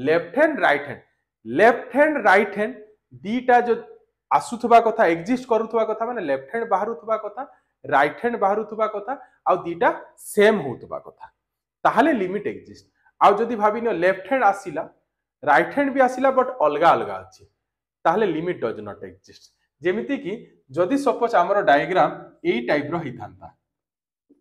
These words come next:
ସପୋଜ ଏମିତି ଆଉ ଏଠି ଏମିତି ଥାନ୍ତା, ଆଉ ଏଠି ଆମର x equal to a ଅଛି, ତାହେଲେ this is our y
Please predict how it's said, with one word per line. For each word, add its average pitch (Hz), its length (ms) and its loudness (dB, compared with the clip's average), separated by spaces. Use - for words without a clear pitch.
ସପୋଜ 175 320 -4
ଏମିତି 165 340 -6
ଆଉ 143 80 2
ଏଠି 120 220 -12
ଏମିତି 104 320 -16
ଥାନ୍ତା, - 280 -20
ଆଉ 156 160 2
ଏଠି 147 160 -6
ଆମର 165 200 0
x 131 40 -12
equal 120 260 -12
to - 40 -14
a 110 40 -10
ଅଛି, - 220 -20
ତାହେଲେ 185 160 4
this 170 180 -6
is 170 60 -8
our 165 220 4
y 127 180 2